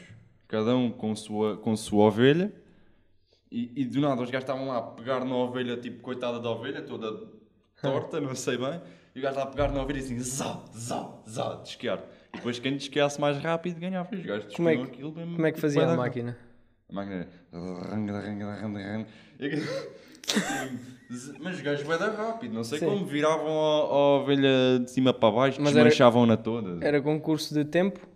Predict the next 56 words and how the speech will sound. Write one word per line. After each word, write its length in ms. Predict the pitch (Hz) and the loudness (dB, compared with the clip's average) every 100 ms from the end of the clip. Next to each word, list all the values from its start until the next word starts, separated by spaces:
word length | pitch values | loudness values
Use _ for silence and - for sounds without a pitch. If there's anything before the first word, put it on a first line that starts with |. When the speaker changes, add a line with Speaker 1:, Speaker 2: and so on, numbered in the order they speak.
| _ 107 | _ -14
Speaker 1:
De 100 | 107 | 4
tempos, 340 | 131 123 92 | 6 6 4
é. 100 | 92 | 0
Os 220 | 80 120 | 0 2
gajos, 260 | 143 139 135 | 4 4 2
tipo, 160 | 143 | -6
demoravam 360 | 147 143 143 143 | -2 0 2 0
o 40 | |
quê? 180 | 139 123 | -2 -2
Tipo, 300 | 95 110 - 110 | -2 -6 -6 -8
não 100 | 156 | -8
sei, 280 | - 349 381 | -8 -8 -6
meu, 180 | 202 95 | -6 -6
me-, 120 | 120 | -10
vinte 420 | - - 139 147 | -12 -10 -10 -10
segundos, 500 | - 117 156 185 - 110 | -10 -6 -6 -6 -8 -6
ou 140 | 110 | -6
assim 200 | 104 120 | -8 -12
uma 140 | 110 | -14
cena, 340 | 101 117 120 120 | -14 -18 -18 -20
trinta, 500 | - 120 147 - 101 | -16 -14 -14 -12 -12
não 180 | 90 208 | -8 -8
sei, 260 | - 143 | -6 -6
Speaker 2:
Mas 160 | 165 175 | -2 0
Speaker 1:
meu, 80 | 180 | 2
Speaker 2:
e, 60 | 165 | 2
Speaker 1:
desfiar 280 | 151 135 | 4 2
uma 140 | 120 147 | 0 -4
ovelha 280 | 160 160 151 | -8 -12 -14
toda. 180 | 135 139 | -8 0
Speaker 2:
e 80 | |
era 160 | 147 147 | 4 4
oficial 480 | 143 - 147 156 143 | 2 0 2 2 2
e 60 | |
estava 320 | 135 135 131 131 | -2 0 0 0
dentro 380 | 135 131 127 | -2 -4 -6
do, 380 | 123 120 117 117 | -4 -4 -6 -8
dos 180 | 117 117 | -10 -8
termos 400 | - 123 120 113 | -4 -4 -4 -6
de 160 | 117 - | -12 -16
Speaker 1:
É, 100 | 247 | -10
pá. 40 | 285 | -10
Speaker 2:
proteção 460 | - 135 123 135 | -4 -4 -4 -4
dos 80 | 127 | -2
animais 500 | 127 123 123 131 131 | -2 -2 -2 -2 -4
e 120 | 117 | -6
Speaker 1:
Pá, 100 | 117 - _ _ | -8 -12 _ _
provavelmente 640 | - 87 85 90 90 95 - - _ _ _ | -4 -2 0 -2 -4 -8 -10 -20 _ _ _
não. 140 | 131 131 123 | -4 -4 -4
Speaker 2:
Não, 120 | - - | -10 -16
pois. 200 | 120 117 - 160 | -12 -12 -10 -6
Speaker 1:
<laughs> 80 | - | -2
Provavelmente 520 | - 143 131 90 90 | -2 -2 -2 -4 -2
não, 140 | 135 131 - - | -4 -6 -12 -12
mas 220 | 95 85 | -8 -6
aquilo 340 | 90 87 95 | -8 -8 -10